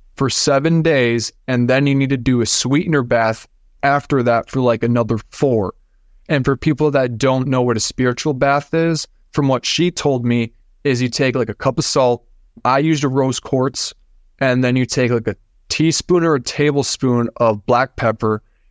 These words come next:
and then you take one full lemon and you squeeze it into the bathtub, say the Lord's Prayer, and then you hop in, you sit in there for between ten and twenty minutes, no less than ten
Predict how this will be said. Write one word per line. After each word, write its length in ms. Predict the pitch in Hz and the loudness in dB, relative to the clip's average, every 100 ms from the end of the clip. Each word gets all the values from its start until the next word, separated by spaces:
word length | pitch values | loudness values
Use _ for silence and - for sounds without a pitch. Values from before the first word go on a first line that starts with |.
| _ | _
and 120 | 139 127 | -2 0
then 100 | 127 | 0
you 80 | |
take 260 | 120 131 120 | 0 -2 -2
one 280 | 117 127 143 | -2 0 -2
full 360 | - 165 156 135 | -2 -2 0 2
lemon 440 | 120 120 120 117 - | 0 2 0 -2 -2
and 160 | 120 113 | -2 0
you 60 | |
squeeze 480 | 104 - 131 127 120 | -2 -4 0 0 0
it 100 | 123 | 0
into 180 | 127 107 | 0 -2
the 100 | 98 | -2
bathtub, 720 | - 135 143 - 147 139 131 _ _ - | 0 0 0 -2 0 0 -4 _ _ -12
say 320 | - - 131 | -8 -2 0
the 100 | 127 | 0
Lord's 360 | 120 120 117 - | 0 0 0 -6
Prayer, 520 | - 135 139 147 151 _ _ - | -4 0 2 0 -2 _ _ -6
and 120 | 123 | -2
then 80 | 117 | 0
you 100 | 107 | -2
hop 380 | - 139 139 | 0 0 0
in, 320 | 139 127 123 - _ - | 0 0 -2 -6 _ -6
you 100 | 123 | -4
sit 240 | - 151 | -2 0
in 140 | 147 139 | 2 2
there 180 | 131 123 | 0 -2
for 520 | - 123 117 110 - _ _ - | -2 0 2 0 -4 _ _ -6
between 520 | 117 - 147 156 139 | -4 -2 0 2 0
ten 480 | - 143 135 131 131 - | -2 -2 -2 -2 -4 -4
and 160 | 131 117 | -4 -4
twenty 360 | - 131 123 | -2 -2 0
minutes, 560 | 117 113 104 - - - - - - | 0 0 -2 -6 -10 -12 -16 -20 -4
no 200 | 113 123 | 0 2
less 320 | 139 147 - | 2 0 -2
than 200 | 165 160 | -2 -2
ten 380 | - 139 127 | -2 -2 -2